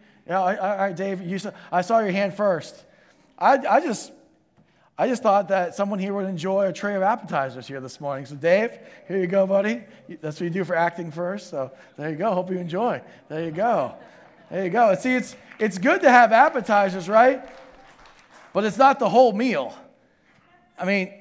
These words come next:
I mean, Dave, Dave's gonna enjoy that, but it's not the whole meal. It's just a glimpse. It's just a peek of what is actually gonna happen, and that's what this scripture is. The scripture is, is a glimpse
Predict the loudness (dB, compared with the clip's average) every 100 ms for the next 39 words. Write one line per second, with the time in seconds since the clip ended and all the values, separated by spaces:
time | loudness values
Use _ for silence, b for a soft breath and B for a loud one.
0 | -6 -4 0 4 4 2 0 0 0 -4
1 | -6 -4 0 0 0 -4 -6 -12 -20 _
2 | -6 -4 -2 -2 -2 -4 -10 -10 -10 -8
3 | -10 -10 -12 -12 -14 -8 -6 -8 -16 B
4 | B B -12 -10 -8 -8 -10 -12 -10 -8
5 | -12 -8 -8 -8 B B -8 -8 -8 -14
6 | -12 -10 -8 -8 -8 -12 -12 -12 -14 -16
7 | -20 b b b b b b b _ -12
8 | -10 -10 -12 -12 -12 -12 -14 -12 -14 -20
9 | -20 _ _ _ -18 -12 -8 -8 -8 -8
10 | -8 -10 -14 -14 -14 -12 -16 -14 -12 -12
11 | -14 -20 -20